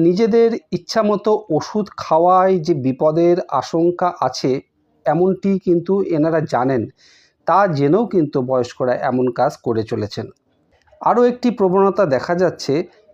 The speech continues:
ইন্টারনেট ঘেঁটে ওষুধের নাম বের করে সেই মতো এনারা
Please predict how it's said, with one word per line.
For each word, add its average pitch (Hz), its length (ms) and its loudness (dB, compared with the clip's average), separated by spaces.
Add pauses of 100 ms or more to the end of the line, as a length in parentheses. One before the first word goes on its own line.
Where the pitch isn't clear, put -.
(160)
ইন্টারনেট 233 560 2 (180)
ঘেঁটে 165 300 0 (160)
ওষুধের 170 460 2 (180)
নাম 147 180 2 (140)
বের 143 280 0
করে 143 240 2 (360)
সেই 240 280 0
মতো 180 300 0 (200)
এনারা 131 300 0